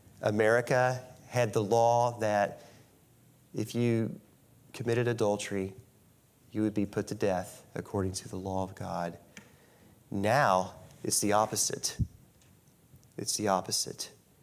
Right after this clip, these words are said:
You are punished if you go against what, what the new righteousness says, against how they think,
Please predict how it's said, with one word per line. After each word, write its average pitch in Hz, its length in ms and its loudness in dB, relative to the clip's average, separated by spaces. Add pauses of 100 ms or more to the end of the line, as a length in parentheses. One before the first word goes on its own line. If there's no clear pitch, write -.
(1040)
You 113 340 4
are 101 320 4 (280)
punished 107 600 0 (640)
if 98 220 -6
you 110 80 -2
go 107 220 2
against - 760 -2 (1600)
what, 98 440 0 (320)
what 98 340 -2
the 95 120 -4
new 101 240 2
righteousness 95 640 0
says, - 720 0 (260)
against 107 500 4
how 98 240 6
they 107 280 4
think, 87 480 -2